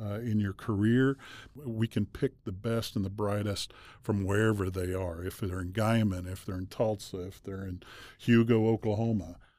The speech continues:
to, that we get the best and brightest talent we can into, uh, leadership roles within our agency. And I, I just think that that's so critical. And I,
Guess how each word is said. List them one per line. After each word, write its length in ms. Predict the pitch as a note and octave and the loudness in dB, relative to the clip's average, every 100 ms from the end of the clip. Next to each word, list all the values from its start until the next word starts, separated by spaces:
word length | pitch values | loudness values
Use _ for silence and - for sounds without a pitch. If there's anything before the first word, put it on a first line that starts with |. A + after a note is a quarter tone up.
| _ _ - | _ _ -10
to, 440 | G2+ F#2+ G2 B2+ B2+ | -4 -4 -4 -8 -6
that 220 | G#2+ A2+ | -4 0
we 120 | A#2 | 2
get 200 | A#2 - | 2 0
the 80 | F#2+ | -6
best 540 | F2 A2 A2 A2+ - | -2 0 0 0 -4
and 160 | G2 G2+ | -4 -2
brightest 400 | G2+ G2+ F#2+ - | -2 -2 -4 -6
talent 360 | A#2 G#2+ G2+ | -4 -4 -4
we 120 | G#2+ F#2 | -6 -10
can 420 | - A2+ A2 G2+ | -4 0 0 0
into, 680 | G2+ G2+ - G2+ G2 G2 - - - - | -2 -4 -4 -2 -2 -4 -8 -20 -20 -8
uh, 140 | G#2 F#2+ | -4 0
leadership 580 | G#2+ B2 A#2+ - - | 2 2 0 -6 -8
roles 340 | G2+ G2 F#2+ - | -8 -8 -8 -8
within 280 | G2 G#2 F#2+ | -8 -6 -6
our 160 | G2 | -6
agency. 560 | G#2 A2 A2+ F#2+ - F2+ | -4 -2 -4 -6 -6 -4
And 80 | F#2+ | -4
I, 220 | A2 A2 | -6 -6
I 40 | |
just 280 | G2 A#2 - | -4 -4 0
think 160 | A#2+ A2+ | 0 0
that 160 | F#2+ | -2
that's 180 | A2+ G#2 | -2 -4
so 180 | - G#2+ | -2 -2
critical. 540 | - A2+ A#2 A2+ G2 | 0 -2 0 -2 -2
And 100 | G2 | -2
I, 220 | G2+ G#2 | -4 -6